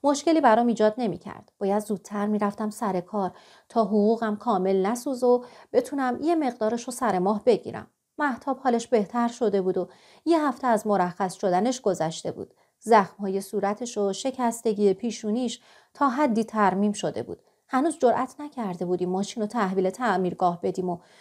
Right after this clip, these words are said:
با همون وضعش کنج حیاط ننه مونده بود. نه دلشو داشتم که ببینمش و نمیتونستم هزینه‌هاشو پرداخت کنم.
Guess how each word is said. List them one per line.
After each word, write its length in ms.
با 140
همون 440
وضعش 640
کنج 300
حیاط 440
ننه 340
مونده 340
بود. 220
نه 140
دلشو 440
داشتم 360
که 140
ببینمش 760
و 100
نمیتونستم 840
هزینه‌هاشو 680
پرداخت 580
کنم. 280